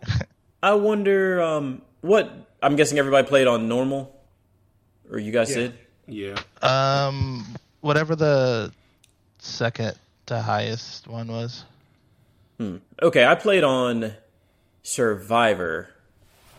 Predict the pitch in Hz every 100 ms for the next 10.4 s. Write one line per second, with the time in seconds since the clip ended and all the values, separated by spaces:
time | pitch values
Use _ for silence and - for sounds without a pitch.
0 | - _ 120 110 104 - 110 101 95 95
1 | 90 - - 127 120 110 117 113 - 95
2 | 95 110 123 113 120 113 117 120 123 131
3 | 127 127 123 - _ _ _ - - -
4 | 127 117 113 110 104 - - _ _ _
5 | 123 143 98 117 110 98 92 92 92 -
6 | 95 92 95 98 92 98 101 - - _
7 | _ - 101 98 87 101 92 104 85 92
8 | _ _ _ _ - - 113 123 104 98
9 | 87 85 - 113 104 - 87 82 - -
10 | 92 87 87